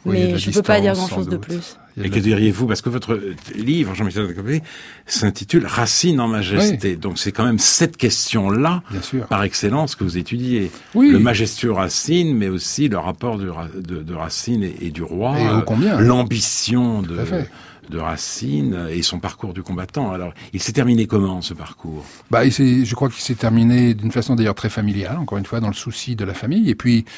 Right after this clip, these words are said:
Speaker 1: je crois qu'il s'est terminé assez tristement. Enfin, ça a dû être difficile pour lui. On le voit très bien pourquoi il s'est fait enterrer au pied de, de Jean Hamon. Je veux dire, c'était, euh,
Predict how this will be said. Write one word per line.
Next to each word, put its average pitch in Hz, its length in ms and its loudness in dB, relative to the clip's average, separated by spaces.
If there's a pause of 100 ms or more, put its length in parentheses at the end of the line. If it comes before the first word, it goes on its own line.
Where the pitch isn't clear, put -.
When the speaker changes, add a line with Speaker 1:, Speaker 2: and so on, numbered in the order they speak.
(120)
Speaker 1:
je - 80 -12
crois 117 140 0
qu'il 113 160 -4
s'est 120 120 0 (180)
terminé 107 400 -4
assez 151 320 2
tristement. 117 680 -2
Enfin, 131 220 -6 (240)
ça 156 120 4
a - 20 6
dû 170 100 4
être 165 100 6
difficile 185 680 0
pour 117 200 -4
lui. 117 180 0
On 110 40 0
le 110 60 -2
voit 131 100 2
très 180 140 0
bien 208 140 6
pourquoi 143 220 2
il 120 40 2
s'est 120 180 2
fait 123 180 2
enterrer 113 380 0
au 110 80 2
pied 117 240 2
de, 104 200 0
de 104 120 -2
Jean 101 180 2
Hamon. 107 300 0 (480)
Je 117 140 -2
veux 107 40 2
dire, 104 100 0
c'était, 113 440 0
euh, 101 300 -2